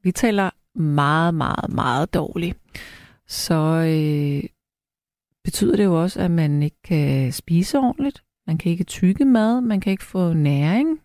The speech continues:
ordentligt. Øhm, og så har det nogle helbredsmæssige konsekvenser, og så, øh, kan man være så heldig, at man kan få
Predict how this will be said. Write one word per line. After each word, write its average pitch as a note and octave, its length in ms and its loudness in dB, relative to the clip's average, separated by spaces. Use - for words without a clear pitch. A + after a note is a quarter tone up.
ordentligt. B3 480 0
Øhm, F3+ 720 4
og - 100 -8
så - 200 -4
har D3+ 380 0
det - 120 -4
nogle E3 180 0
helbredsmæssige F3+ 720 0
konsekvenser, - 760 -2
og F3 180 -2
så, - 120 -2
øh, F3+ 640 0
kan E3 160 -2
man D#3 160 2
være D3+ 140 2
så - 120 -4
heldig, F3+ 420 2
at F3 260 -2
man E3 180 2
kan - 180 -4
få D3+ 420 -2